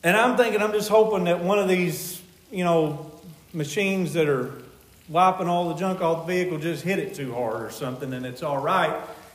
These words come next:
And Sister Kirsten looked at me, and she said, "I think that just took off our back wiper." You know how sometimes you can see it on the back from your rear view mirror.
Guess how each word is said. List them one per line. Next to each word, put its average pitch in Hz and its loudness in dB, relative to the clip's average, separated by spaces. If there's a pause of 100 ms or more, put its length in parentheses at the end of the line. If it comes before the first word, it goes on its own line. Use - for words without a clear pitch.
(340)
And 170 -2
Sister - -4
Kirsten 254 0
looked 190 -2
at 202 0
me, 180 -2
and 180 -6
she - -10
said, 180 -4
"I 214 2
think 269 -4
that 196 -4
just 170 -6
took 196 -4
off 170 -2
our 147 -2
back 143 -4
wiper." 233 -2 (1600)
You 214 -2
know 240 4
how 202 4
sometimes 185 -2
you 180 -6
can 131 -8
see 220 -6
it 156 0
on 135 -2
the 131 -4
back - -2
from 143 -6
your 135 -4
rear 147 -4
view 143 -6
mirror. 214 -2